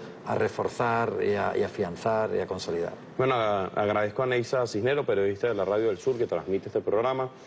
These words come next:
Speaker 2: También a Hugo Guanita, Hugo, Hugo Guanipa, periodista de Radio Nacional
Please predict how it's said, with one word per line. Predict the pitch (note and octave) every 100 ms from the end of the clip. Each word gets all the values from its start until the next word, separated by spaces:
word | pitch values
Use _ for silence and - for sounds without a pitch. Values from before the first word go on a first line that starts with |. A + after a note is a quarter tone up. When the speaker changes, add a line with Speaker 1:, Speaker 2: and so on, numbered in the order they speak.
| - - - -
Speaker 2:
También | G2+ G#2 A2 -
a | A2+ A2 G#2
Hugo | G2+ A2 A2
Guanita, | G2 G#2+ C3 B2+ - -
Hugo, | G#2+ A#2+ A#2+
Hugo | C3+ C3+ D3+
Guanipa, | B2+ B2+ C#3+ A2+
periodista | G#2 G2 G#2+ A2 B2
de |
Radio | G2 G#2+ A#2
Nacional | A2 G2+ G2+ A2 A2